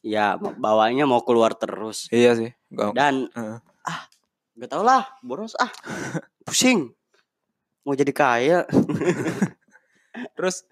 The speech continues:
Speaker 2: apa lagi nih faktor lainnya nih?
Speaker 1: Eh, ini, pakaian.
Speaker 2: Kan udah.
Speaker 1: Eh,
Speaker 2: Pakai, apa,
Speaker 1: hmm.
Speaker 2: pakaian, makan tadi udah maksa-maksa tuh.
Speaker 1: Hmm. Yang bikin miskin kita itu smartphone harus gak sih?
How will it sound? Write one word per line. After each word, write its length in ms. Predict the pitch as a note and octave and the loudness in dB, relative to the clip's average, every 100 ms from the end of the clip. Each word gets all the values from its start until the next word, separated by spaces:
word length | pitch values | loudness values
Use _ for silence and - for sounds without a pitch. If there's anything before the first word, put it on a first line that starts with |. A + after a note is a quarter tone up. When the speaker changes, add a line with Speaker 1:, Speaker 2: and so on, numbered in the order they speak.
| _ | _
Speaker 2:
apa 140 | C#3 D3 | 0 2
lagi 140 | E3+ | 4
nih 100 | D3 | 2
faktor 220 | C#3+ C#3+ | 2 2
lainnya 320 | C#3 C#3+ D3 | 4 2 0
nih? 180 | C3+ G#2 - _ _ _ _ | -4 -6 -12 _ _ _ _
Speaker 1:
Eh, 540 | B2 A#2 A#2 A#2 A#2 A2+ | -4 0 2 2 2 0
ini, 260 | C3 C3+ G#2 _ _ _ _ _ | -2 -2 -4 _ _ _ _ _
pakaian. 480 | - A2 G#2 A2+ C3+ - _ _ _ _ _ _ | -8 -4 -4 -4 -6 -10 _ _ _ _ _ _
Speaker 2:
Kan 120 | - E3+ | -4 0
udah. 520 | A#2+ G#2 G#2 G#2+ G2+ | 0 0 -2 -2 -4
Speaker 1:
Eh, 180 | - _ _ _ | -8 _ _ _
Speaker 2:
Pakai, 320 | - - A#2 | -4 2 2
apa, 160 | B2 C3+ | 2 0
Speaker 1:
hmm. 160 | - | 0
Speaker 2:
pakaian, 400 | - B2 A#2+ C3 E3 | -4 0 2 4 4
makan 360 | C#3+ B2 D3 D#3 | 2 2 2 2
tadi 220 | C#3+ D3+ | 2 2
udah 340 | D3 C3 C3 C3 | 0 -2 -4 -8
maksa-maksa 560 | A#2 - A#2+ A#2 - | -12 -8 -8 -8 -8
tuh. 160 | - C3+ | -8 -8
Speaker 1:
Hmm. 800 | C#3+ E3 D3 B2+ G#2+ E2+ F2 E2+ - - _ | -8 -4 -2 0 -2 -4 -12 -12 -10 -10 _
Yang 160 | - G2 | -6 -4
bikin 260 | G2 - G#2 | -2 -2 -2
miskin 1300 | G2 G2+ - - G3+ A#3+ A#3 G#2+ G#2 G#2 G#2 G2+ G2+ G2 | -2 -6 -6 -10 -2 0 2 4 4 4 2 2 0 -2
kita 540 | - A2 - G#2+ F2+ | -4 -4 2 2 2
itu 400 | F2+ - - G#3 - _ _ _ _ _ _ _ _ _ _ _ _ _ _ - _ _ _ | 0 -2 4 4 4 _ _ _ _ _ _ _ _ _ _ _ _ _ _ -20 _ _ _
smartphone 500 | - F3+ G3 B3+ B3+ | -2 0 2 2 2
harus 180 | G3+ G#3 | 0 -2
gak 180 | B2 | -2
sih? 100 | A2+ | -4